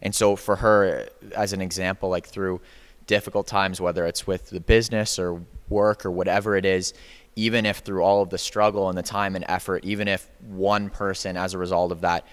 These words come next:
grows closer to Christ or meets Jesus through that, then every other thing is worth it. And so it's just been a great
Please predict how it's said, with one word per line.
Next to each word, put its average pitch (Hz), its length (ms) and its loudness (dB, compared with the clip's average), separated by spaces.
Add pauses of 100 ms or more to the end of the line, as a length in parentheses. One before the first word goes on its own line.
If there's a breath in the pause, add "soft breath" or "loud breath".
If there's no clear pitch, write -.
(280 loud breath)
grows 95 400 4
closer 101 680 0
to - 200 -12
Christ 92 480 0
or 95 40 -6
meets 92 420 -6
Jesus 95 340 -4
through 90 120 -6
that, 85 200 0
then 85 240 -6 (200)
every 98 340 0
other 90 220 0
thing 92 260 -6
is 87 160 -8
worth 90 280 -8
it. 82 180 -4 (340 loud breath)
And 104 120 -6
so 120 100 2
it's 113 100 0
just - 160 -6
been 123 100 2
a 104 60 2
great 98 320 0